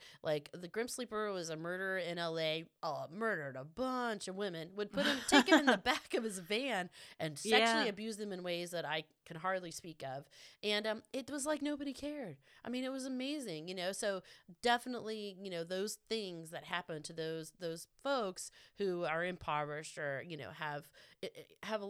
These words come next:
Speaker 1: have issues or whatever, homeless, whatever, they just, they just definitely, um, don't seem to get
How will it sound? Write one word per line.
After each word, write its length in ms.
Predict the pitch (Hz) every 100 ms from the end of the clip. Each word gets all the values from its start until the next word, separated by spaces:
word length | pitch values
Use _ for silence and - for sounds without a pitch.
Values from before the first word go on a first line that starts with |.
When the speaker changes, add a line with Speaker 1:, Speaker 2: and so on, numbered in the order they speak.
| -
Speaker 1:
have 160 | 208 190
issues 440 | 185 - 190 175
or 220 | 160 147 -
whatever, 440 | 196 254 226 175 156
homeless, 460 | 214 220 208 208
whatever, 340 | 240 220 190 175
they 160 | 202
just, 300 | 196 202 - - 180
they 140 | 196
just 260 | 185 175 -
definitely, 480 | 160 165 160 156 147
um, 160 | 131 143
don't 180 | 160 -
seem 140 | 156
to 80 | 151
get 180 | 147